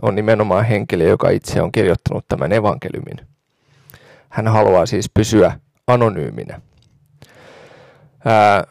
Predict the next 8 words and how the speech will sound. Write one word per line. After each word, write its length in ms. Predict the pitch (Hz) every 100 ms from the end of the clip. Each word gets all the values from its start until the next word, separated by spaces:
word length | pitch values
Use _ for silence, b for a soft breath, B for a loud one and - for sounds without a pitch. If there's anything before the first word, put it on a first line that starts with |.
| B B B B
vahvimpana 840 | - 123 147 151 143 131 131 123 123 B B B
ehdokkaana 840 | 131 135 120 113 - 107 104 95 - B B B B B B B B B B B B B -
aina 460 | 117 120 120 107 120 - -
tämän 180 | 98 101
evankeliumin 560 | 110 110 113 104 101 -
kirjoittajaksi 760 | 113 104 - - 92 - -
on 100 | 98
ollut 360 | 92 87 76